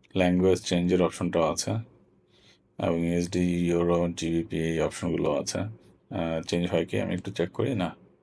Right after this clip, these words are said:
এ-, এটা হচ্ছে normally প্লাগইন দিয়ে করা হয়, but এটা আমাদের এই মুহূর্তে লাগবে না, well,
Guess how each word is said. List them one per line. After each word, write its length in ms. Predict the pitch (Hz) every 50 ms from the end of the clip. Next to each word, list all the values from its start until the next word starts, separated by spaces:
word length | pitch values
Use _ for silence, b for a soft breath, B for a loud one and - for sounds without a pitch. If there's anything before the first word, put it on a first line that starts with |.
| _ B B B B B B B -
এ-, 120 | - 104 104 101
এটা 120 | 104 101
হচ্ছে 180 | 95 101 - 113
normally 340 | 95 92 92 92 95 98 98
প্লাগইন 300 | - 87 87 90 90 92
দিয়ে 120 | 95 95
করা 240 | 95 90 85 82 82
হয়, 180 | 98 - 151 170 - B B B B B B B -
but 120 | 170 160
এটা 120 | 131 123 117
আমাদের 260 | 110 107 104 107 101
এই 120 | 101 98
মুহূর্তে 280 | 95 98 101 101 - 98
লাগবে 320 | 90 85 85 85 - -
না, 160 | 98 131 160 165
well, 200 | 123 90 90